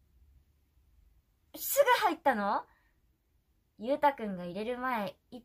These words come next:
ぱい愛撫してくれたから、リラックスできてすぐ入ったの？いいなあ。ゆうたくん優しいもんな。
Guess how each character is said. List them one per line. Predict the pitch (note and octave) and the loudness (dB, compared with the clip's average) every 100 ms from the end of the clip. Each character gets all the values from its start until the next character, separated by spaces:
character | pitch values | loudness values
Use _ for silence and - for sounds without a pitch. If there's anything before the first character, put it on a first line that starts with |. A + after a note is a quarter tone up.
| _ | _
ぱ | D#4 | 0
い | D#4+ | 2
愛 | D#4+ D4+ | 2 0
撫 | A#3+ | -6
し | |
て | - G#3+ | -10 -8
く | G#3+ | -6
れ | G#3+ | -6
た | G#3+ | -6
か | G3+ | -4
ら、 | F#3 F3 - | -2 -2 -2
リ | F#3+ | -2
ラ | C4+ | -2
ッ | D#4+ | -2
ク | - | -4
ス | A3 | -10
で | G#3 | -10
き | - | -10
て | G3 | -10
す | G3 | -6
ぐ | D#4+ | 0
入 | E4+ A#3+ | 0 0
っ | |
た | G#3+ F#3 | -6 -8
の？ | E3+ F#3+ - _ _ _ _ _ _ _ _ _ - | -8 -8 -10 _ _ _ _ _ _ _ _ _ -12
い | F#3+ F#3+ | -6 -4
い | F3+ | -4
な | E3+ F#3 G#3+ C4 C#4+ D4+ | 0 2 2 4 4 2
あ。 | F4+ - - - - - _ _ _ | 0 -10 -20 -20 -20 -20 _ _ _
ゆ | F#3+ A3 | -10 -4
う | |
た | C4 C#4+ | 0 0
く | A3 | 0
ん | G3 | -2
優 | F#3+ | -2
し | A3 B3 D4+ | -6 -6 -6
い | E4 | -4
も | C#4 | -4
ん | G3+ | -4
な。 | G3+ A#3 C#4+ D4 | -2 -2 -2 -4